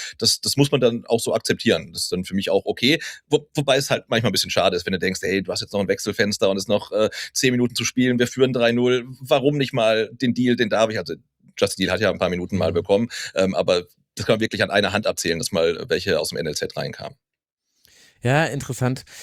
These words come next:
Speaker 2: Andererseits muss man allerdings auch sagen, also jenseits von emotionalen Dingen, was bringen dir diese paar Minuten auf dem Spielfeld? Also ich glaub, äh, hier beim F C Bayern und beim B V B hatte ich ehrlich gesagt auch den Eindruck,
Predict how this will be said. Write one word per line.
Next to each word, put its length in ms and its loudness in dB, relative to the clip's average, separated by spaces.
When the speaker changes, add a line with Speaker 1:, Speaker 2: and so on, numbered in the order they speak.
Speaker 2:
Andererseits 500 2
muss 160 0
man 140 0
allerdings 400 0
auch 160 0
sagen, 560 0
also 200 0
jenseits 460 0
von 140 0
emotionalen 680 0
Dingen, 240 0
was 160 2
bringen 360 0
dir 200 4
diese 420 -2
paar 240 -2
Minuten 540 -2
auf 160 -2
dem 100 -2
Spielfeld? 680 0
Also 180 0
ich 240 -6
glaub, 340 2
äh, 140 -4
hier 240 2
beim 160 4
F 140 -4
C 100 -4
Bayern 400 4
und 220 -2
beim 140 2
B 100 0
V 120 -4
B 160 2
hatte 140 0
ich 80 -8
ehrlich 200 -8
gesagt 260 -8
auch 100 -4
den 160 -6
Eindruck, 320 -2